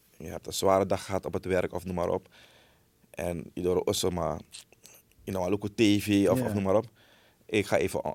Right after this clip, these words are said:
Speaker 1: ommetje rijden. Dan neem je fiets, dan ga je gewoon rustig toeren.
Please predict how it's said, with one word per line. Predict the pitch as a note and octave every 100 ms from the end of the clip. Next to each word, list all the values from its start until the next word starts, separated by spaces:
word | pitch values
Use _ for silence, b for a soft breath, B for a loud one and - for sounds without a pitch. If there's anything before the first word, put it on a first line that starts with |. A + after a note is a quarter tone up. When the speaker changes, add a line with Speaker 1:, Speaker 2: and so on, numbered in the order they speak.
| -
Speaker 1:
ommetje | G2 F#2 F2
rijden. | E2 D2+ - - -
Dan | - B2+
neem | G#2+
je | F#2+
fiets, | A#2 A#2 -
dan | A2+
ga | G2
je |
gewoon | - F2+ F2+
rustig | F2 - -
toeren. | - F2 - F2+